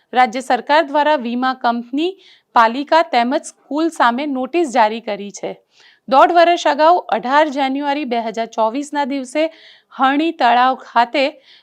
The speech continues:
બોટ ઊંધી થઈ હતી, જેમાં બાર બાળકો અને બે શિક્ષકોના મૃત્યુ નીપજ્યા હતા, જેમાં કોન્ટ્રાક્ટ કંપની કોટડિયા પ્રોજેક્ટને હાઈકોર્ટે જવાબદાર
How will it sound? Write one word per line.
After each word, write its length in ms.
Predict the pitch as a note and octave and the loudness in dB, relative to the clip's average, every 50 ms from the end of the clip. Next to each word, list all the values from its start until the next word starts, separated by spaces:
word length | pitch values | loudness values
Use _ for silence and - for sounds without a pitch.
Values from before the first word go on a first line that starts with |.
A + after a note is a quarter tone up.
| _ - | _ -4
બોટ 240 | G#3 C4+ C#4+ C4 C#4+ C4+ | -2 0 0 0 -2 -4
ઊંધી 240 | B3 A#3 C4+ E4 D#4 C4 | -4 -2 -2 -2 -2 -2
થઈ 120 | C#4+ C#4+ C#4+ C#4 | -4 -4 -4 -4
હતી, 240 | C4+ E4 E4+ D4 C4+ | -4 -2 -2 -2 -2
જેમાં 320 | C4 A#3 A#3 A#3+ A#3+ G#3 A3+ | -4 -2 -2 -2 -2 0 0
બાર 160 | A3 A#3 C#4 C#4+ A#3+ B3 | 2 2 2 0 0 0
બાળકો 380 | A#3 A#3 B3 B3+ B3+ - D4+ D4 | 0 0 0 -2 -4 -6 -6 -6
અને 100 | C#4 C4+ A3 A#3+ | -6 -6 -4 -4
બે 100 | A#3+ C4 C4 - | -4 -4 -4 -8
શિક્ષકોના 560 | C4 - - - A#3 A#3 A#3+ A#3+ A#3+ C#4+ D#4+ D4 | -14 -12 -12 -12 -10 -8 -8 -6 -6 -6 -6 -6
મૃત્યુ 340 | A#3 C4 C4 B3+ - B3 A#3 A3 | -6 -8 -8 -8 -8 -8 -8 -8
નીપજ્યા 400 | G#3 F#3 - - - G#3 G#3 G3+ F#3+ | -10 -12 -14 -12 -8 -8 -6 -6 -6
હતા, 180 | - - C4+ D4 - _ _ - - - _ _ _ - G3 - | -6 -6 -6 -6 -8 _ _ -20 -20 -20 _ _ _ -12 -4 -2
જેમાં 380 | B3 A#3+ A#3+ A#3+ C4 D#4+ - _ _ _ _ _ _ - | -2 0 0 0 -2 -4 -4 _ _ _ _ _ _ 2
કોન્ટ્રાક્ટ 500 | C#4 C4+ C4+ B3+ C#4 D4+ D#4+ E4+ E4 _ _ - | 2 2 2 0 0 0 0 0 -2 _ _ -2
કંપની 360 | B3 B3 B3 B3 C4+ C#4+ D#4+ D4+ - | -2 -2 -2 -4 -6 -6 -6 -6 -6
કોટડિયા 520 | B3 A#3+ A#3+ A#3+ A3+ A#3 A#3+ B3 B3+ C4+ D4 - _ _ _ _ _ - | -6 -6 -4 -4 -4 -4 -2 -2 -2 -2 -2 -4 _ _ _ _ _ -6
પ્રોજેક્ટને 580 | B3+ C4 C4 G3+ D#4+ F4+ F4+ F4+ - A#3 F#3+ C#3+ - _ _ _ _ - - | -4 -4 -2 0 0 0 0 0 -4 -6 -6 -6 -8 _ _ _ _ -8 -2
હાઈકોર્ટે 600 | B3 A#3+ B3+ A#3+ - - D4+ D#4+ E4 D#4+ D4 C#4 D#4 F#4 - _ _ _ _ _ - | 0 0 0 0 -4 -4 -2 -2 -2 -2 -2 -2 -2 -4 -6 _ _ _ _ _ -4
જવાબદાર 600 | F3 B3+ A#3 A3+ A#3 B3+ A#3 G#3+ G#3 C#4 D#4 | -2 0 4 4 4 4 2 2 2 4 4